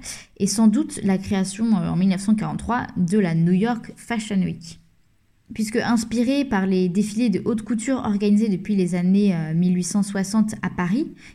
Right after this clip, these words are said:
et donc initiée par, euh, Charles Frederick Worth comme on a pu le voir dans le premier épisode de Décousu, Eleanor reprend la forme de présentation, euh, française en lui accolant un nom et un calendrier,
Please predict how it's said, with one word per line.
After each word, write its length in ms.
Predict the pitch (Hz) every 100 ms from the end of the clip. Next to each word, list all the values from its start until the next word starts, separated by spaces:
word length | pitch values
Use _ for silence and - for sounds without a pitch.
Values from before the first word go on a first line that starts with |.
| -
et 40 |
donc 200 | 180 185
initiée 420 | 196 196 196 214
par, 260 | 214 175 170
euh, 180 | 156 -
Charles 280 | - 185 180
Frederick 420 | 190 185 185 185
Worth 200 | 196 196
comme 240 | 185 170
on 40 | 170
a 80 |
pu 140 | 165 175
le 40 |
voir 220 | 175 185
dans 100 | 170
le 80 | 160
premier 320 | 165 190 190
épisode 300 | 190 190 196
de 80 | 175
Décousu, 560 | 165 165 170 190 320 - _ _ - - - - _ -
Eleanor 640 | 226 240 240 285 269 -
reprend 260 | 202 208 233
la 140 | 226
forme 380 | 196 - 247 196
de 180 | 165 175
présentation, 840 | 170 208 220 220 214 214 240 240 208
euh, 220 | 175 170
française 640 | - 196 185 247 311 214 180 - - -
en 80 | 214
lui 120 | 220 220
accolant 460 | 247 240 240 254 -
un 100 | 185
nom 200 | 202 220
et 80 | 170
un 100 | 165
calendrier, 600 | 180 170 165 180 302